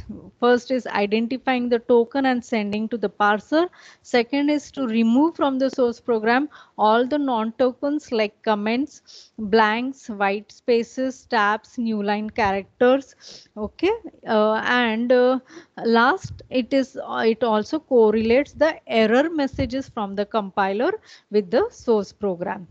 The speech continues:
Okay, so the, uh, if there is certain error message, it will also find out what is the error, and based on that,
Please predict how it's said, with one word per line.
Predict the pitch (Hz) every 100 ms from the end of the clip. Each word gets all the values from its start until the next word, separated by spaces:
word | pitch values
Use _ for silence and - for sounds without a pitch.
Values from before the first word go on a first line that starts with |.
| -
Okay, | 202 190 381 539 - - -
so | _ 240
the, | 220 247 247
uh, | 226 208
if | 208 208
there | 208 247
is | 339 -
certain | 277 262 254
error | 240 214 202 196
message, | 202 202 - 330 415 - _ - -
it | 220 -
will | 214 214
also | - 208 214 220 302 302
find | 254 214 208
out | 214 285 -
what | 208 202 214
is | 214
the | 233 -
error, | 202 196 240 320
and | 220 220
based | 202 226 -
on | 240 233
that, | 220 349